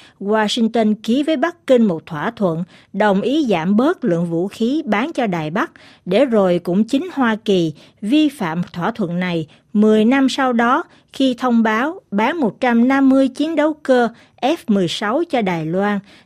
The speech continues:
năm một nghìn chín trăm chín mươi hai, bất chấp sự phản đối của Trung Quốc. Năm hai ngàn mười đánh dấu một bước chuyển quan trọng trong cuộc đối đầu Mỹ-Trung.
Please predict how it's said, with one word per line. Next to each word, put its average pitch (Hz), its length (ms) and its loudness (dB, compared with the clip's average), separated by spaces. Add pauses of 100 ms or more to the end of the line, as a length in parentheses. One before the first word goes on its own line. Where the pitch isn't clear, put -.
năm 208 240 0
một 180 200 -4
nghìn 165 160 -8
chín 233 340 -2
trăm 208 240 0
chín 240 220 -2
mươi 247 160 0
hai, 202 340 -2 (320)
bất 302 260 0
chấp 349 180 -2
sự 170 200 -4
phản 160 320 -8
đối 214 240 -2
của 233 160 -2
Trung 196 320 -4
Quốc. 277 160 -2 (520)
Năm 220 320 2
hai 269 260 0
ngàn 190 300 2
mười 175 280 0 (220)
đánh 240 240 0
dấu 262 200 2
một 220 220 2
bước 285 280 -2
chuyển 180 340 -2
quan 233 220 0
trọng 165 300 -6
trong 208 160 0
cuộc 185 260 -4
đối 214 220 0
đầu 185 260 -2
Mỹ-Trung. 208 580 -2